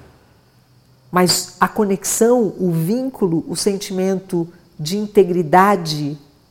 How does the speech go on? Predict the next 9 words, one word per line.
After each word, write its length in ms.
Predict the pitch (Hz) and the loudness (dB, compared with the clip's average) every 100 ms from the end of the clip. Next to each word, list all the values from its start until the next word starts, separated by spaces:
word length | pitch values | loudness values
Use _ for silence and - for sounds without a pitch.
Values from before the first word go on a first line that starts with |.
| _ _ _ - | _ _ _ -14
na 420 | 160 160 165 156 | -8 -2 0 0
presença 800 | - 190 180 156 180 214 208 190 | 0 4 4 4 0 0 0 -2
daquela 300 | 165 165 165 | -2 -2 -4
pessoa, 440 | 160 151 - 165 156 | -4 -10 -4 -2 -2
ou 60 | |
na 100 | 165 | -2
lembrança 640 | 170 170 156 175 226 226 180 | -2 -2 0 0 0 0 -2
daquela 300 | 160 160 147 | -2 -4 -6
pessoa, 600 | 147 - - 214 208 | -8 -6 0 2 2